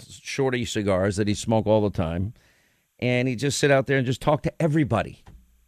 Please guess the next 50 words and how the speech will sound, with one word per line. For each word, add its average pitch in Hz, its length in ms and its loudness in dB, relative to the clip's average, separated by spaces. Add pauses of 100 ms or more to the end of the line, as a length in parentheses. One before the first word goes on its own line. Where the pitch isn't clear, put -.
(180)
Everybody 220 400 2
would 180 100 2
come 190 140 2
up 190 120 4
to 139 100 -2
him, 131 60 2
"Hey, 170 60 2
Bob. 156 460 0
What's 160 200 -4
up, 208 160 6
Bob? 160 280 4
How 143 80 4
are 180 80 4
you, 180 140 0
Bob?" 151 300 0
It's 131 100 -4
like 151 120 0
he 147 60 -4
was 143 100 -4
holding 156 300 2
court 151 300 2
all 135 160 4
day 139 140 2
<laughs> 135 200 2
long. 131 180 -2
It 113 80 -2
was 120 140 -4
hilarious. 120 640 -4 (720)
Um, 120 480 -2 (280)
and 135 80 0
I 147 60 -2
put 233 200 0
this 202 200 0
together. 135 440 0
It's 113 140 -6
kinda 135 420 -2
interesting. 123 440 -4
I 107 60 -2
read 123 200 -4
this 113 140 -4
story 131 340 -2
on, 110 240 -4
in 107 160 0
the 110 100 -2
Epoch 123 300 -4
Times 127 320 0
today. 98 260 0
The 101 120 0
headline 123 340 2
is, 113 180 -2